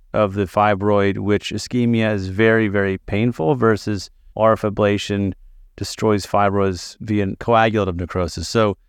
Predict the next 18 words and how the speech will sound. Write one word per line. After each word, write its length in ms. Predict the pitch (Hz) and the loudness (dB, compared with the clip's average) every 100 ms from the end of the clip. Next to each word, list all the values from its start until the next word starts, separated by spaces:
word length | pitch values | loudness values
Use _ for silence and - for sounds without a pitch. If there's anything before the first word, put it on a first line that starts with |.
| _ - | _ -6
it's 200 | 107 - | -4 0
not 260 | 120 120 | 2 4
as 100 | 110 | 2
painful. 460 | - 104 95 87 85 | 0 -2 -2 -4 -6
So 180 | - 95 | -2 -2
the 120 | 98 | -4
pa-, 220 | - - | -4 -4
it's 160 | - - | -4 -4
like 140 | 110 - | -6 -4
our, 320 | 107 123 123 | 2 4 4
our 140 | - 127 | 2 0
patients 380 | 117 110 107 98 | 2 -2 -2 -4
in 80 | |
our 180 | 98 98 | -2 -2
U 160 | 101 107 | 0 0
F 120 | 95 | 0
U 100 | 101 | -2
program 420 | 104 101 98 95 | 0 0 0 -2